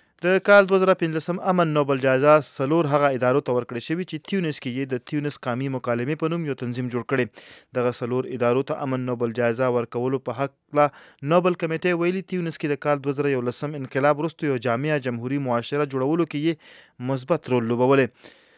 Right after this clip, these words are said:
اوسلو کې د نوبل امن کمیټې جمعې په ورځ دغه انعام اعلان کړی. د نوبل سولې جایزه ګټونکي پښتنې پیغلې ملاله یوسفزۍ په ژوند جوړ فلم د نن نه، یعنی د اکتوبر د نهمې نیټې نه په امریکا او د نړۍ ځینې نورو سیمو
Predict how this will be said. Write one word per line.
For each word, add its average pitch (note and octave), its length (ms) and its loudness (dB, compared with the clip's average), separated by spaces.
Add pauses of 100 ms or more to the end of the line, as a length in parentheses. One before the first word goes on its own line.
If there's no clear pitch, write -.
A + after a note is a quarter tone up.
(160)
اوسلو B2+ 380 -2
کې B2+ 180 -4
د B2 100 -2
نوبل C3+ 260 -2
امن B2+ 240 -6
کمیټې C#3 420 -4
جمعې F#3+ 260 0
په B2+ 80 -2
ورځ A#2+ 220 -6
دغه A#2 220 -2
انعام A#2+ 280 -6
اعلان A#2+ 320 -4
کړی. B2+ 160 0 (1600)
د E3 160 4
نوبل A3+ 360 4
سولې G#3 420 2
جایزه D3 340 6
ګټونکي D3+ 460 -2
پښتنې C3+ 420 -4
پیغلې C3 320 0
ملاله B2+ 300 0
یوسفزۍ A#2+ 420 -6
په A#2+ 140 -2
ژوند B2+ 260 -4
جوړ B2 220 -2
فلم C#3 260 -2 (120)
د A#2+ 140 0 (200)
نن F3 240 2
نه، C#3+ 80 0 (440)
یعنی B2+ 200 -4 (340)
د A#2+ 240 2
اکتوبر C3+ 460 -2
د B2 100 -2
نهمې D#3+ 380 -2
نیټې C#3 280 -4
نه C#3 160 -6
په A#2+ 120 -4
امریکا B2+ 340 -2
او C3+ 140 2
د A#2+ 100 -4
نړۍ C3 240 -2
ځینې C3 200 -4
نورو C#3 140 0 (1300)
سیمو F3+ 220 2